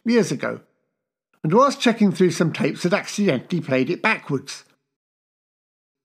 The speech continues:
The chorus sounded interesting like that, so John sang some forward verses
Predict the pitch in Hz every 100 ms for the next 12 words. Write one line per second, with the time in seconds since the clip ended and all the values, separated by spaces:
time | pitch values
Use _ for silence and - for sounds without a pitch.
0 | _ _ _ _ 160 - 160 143 - 147
1 | 151 233 392 214 170 - 127 127 117 -
2 | 139 - - _ _ _ _ _ _ _
3 | _ - 247 208 220 190 165 196 185 -
4 | 180 143 - 277 294 170 110 120 127 202
5 | 220